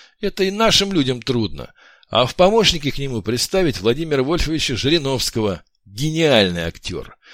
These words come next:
Сколько страсти! Эти двое на западных трибунах устроят незабываемую феерию.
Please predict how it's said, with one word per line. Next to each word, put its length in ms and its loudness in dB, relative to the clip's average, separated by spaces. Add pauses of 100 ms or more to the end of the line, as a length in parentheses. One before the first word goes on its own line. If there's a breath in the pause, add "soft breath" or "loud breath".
(160 loud breath)
Сколько 420 -6
страсти! 800 2 (420 loud breath)
Эти 460 2
двое 420 4
на 120 2
западных 540 2
трибунах 560 -2
устроят 680 0
незабываемую 1000 2
феерию. 680 -2